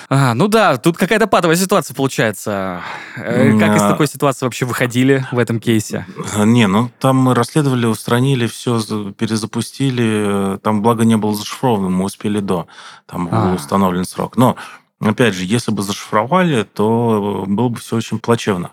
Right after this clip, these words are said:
Speaker 2: для организации. Или давайте рассмотрим очень важный момент, эм, что у нас изменилось. Двадцать четвёртого февраля прошлого года, я думаю, все хорошо знают,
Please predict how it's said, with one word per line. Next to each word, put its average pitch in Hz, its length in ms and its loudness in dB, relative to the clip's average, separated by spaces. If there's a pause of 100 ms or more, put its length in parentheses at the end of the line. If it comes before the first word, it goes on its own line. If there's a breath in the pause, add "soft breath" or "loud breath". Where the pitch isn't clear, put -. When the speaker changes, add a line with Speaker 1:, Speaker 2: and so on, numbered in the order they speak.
(380 loud breath)
Speaker 2:
для 101 120 0
организации. 98 600 0 (340 loud breath)
Или 175 220 4
давайте 127 580 2
рассмотрим 107 680 0
очень 113 300 0
важный 98 380 2
момент, 123 440 0 (140)
эм, 98 680 -2
что - 160 -2
у 139 40 4
нас 123 180 0
изменилось. 110 380 0
Двадцать 98 260 -2
четвёртого - 340 -4
февраля 120 300 0
прошлого 104 340 -4
года, 135 220 0
я 98 120 -2
думаю, 98 260 0
все - 180 -4
хорошо 98 380 -6
знают, 139 420 -2